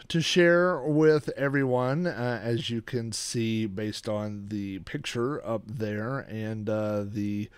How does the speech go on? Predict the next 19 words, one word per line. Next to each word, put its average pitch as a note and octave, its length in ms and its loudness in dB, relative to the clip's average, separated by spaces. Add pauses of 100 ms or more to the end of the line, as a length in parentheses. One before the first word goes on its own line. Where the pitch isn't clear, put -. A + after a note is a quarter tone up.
(340)
Pixu C#3+ 840 4
screen, C#3 800 -2
pixel B2 420 0
screen C#3+ 380 -2
behind C3 340 -2
me, A#2+ 140 0
Pixu, C3+ 540 -4 (800)
um, C#3 540 2
you B2 200 0
can C3+ 280 -4
guess A2 420 0
that A#2 200 2
it A#2 260 2
has G#2+ 280 -4
to - 120 -10
do G2+ 180 -2
with G2 180 -4
Dragon's A2 540 -4
Lair. D2+ 400 -10